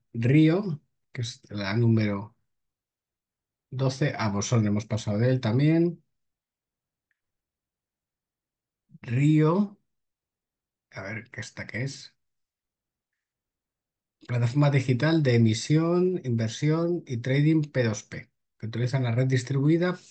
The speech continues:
para emitir e interconectar ecosistemas. O es un web, es un, es un entorno, ecosistema web tres para real world asset.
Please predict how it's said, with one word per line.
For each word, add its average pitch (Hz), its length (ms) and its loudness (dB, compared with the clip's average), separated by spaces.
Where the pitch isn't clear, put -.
para 143 240 -4
emitir 139 380 0
e 147 40 2
interconectar 127 600 -4
ecosistemas. 113 640 -8
O 139 100 -2
es 120 120 4
un 147 180 6
web, 135 260 2
es 120 220 -2
un, 151 160 2
es 135 240 -2
un 135 80 4
entorno, 156 680 2
ecosistema 143 460 4
web 135 300 0
tres 185 320 2
para 107 340 -6
real 131 200 -2
world 139 240 -2
asset. - 380 -12